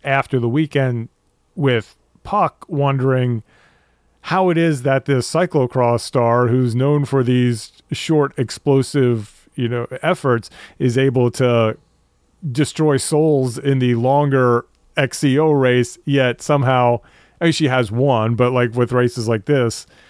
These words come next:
hasn't figured out how to win because she won Leogang and was able to control on all the hills. Yet when it's a short effort on the hills, is that the,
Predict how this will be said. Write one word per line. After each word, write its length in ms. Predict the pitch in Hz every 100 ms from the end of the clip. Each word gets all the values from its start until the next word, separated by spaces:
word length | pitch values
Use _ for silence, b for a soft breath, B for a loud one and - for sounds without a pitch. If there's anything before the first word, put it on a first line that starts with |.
| b b
hasn't 320 | 127 117 107
figured 320 | - 110 110
out 300 | 107 104 101
how 180 | 113 104
to 120 | 98
win 180 | 117 175
because 260 | 113 127 113
she 280 | 123 113 - _
won 240 | 110 117
Leogang 480 | 139 196 143 120 120
and 120 | 113
was 160 | 107 104
able 220 | 110 110
to 340 | - 113 110 101 -
control 460 | 117 - 120 117
on 120 | 113 120
all 140 | 113
the 120 | 110
hills. 380 | 120 165 123 113
Yet 160 | 117 113
when 160 | 113
it's 160 | 107 -
a 60 | 110
short 400 | - 208 247 160
effort 320 | 110 120 104
on 200 | 110 107
the 80 | 101
hills, 360 | 101 113 127
is 140 | 127 107
that 200 | 117 -
the, 220 | 160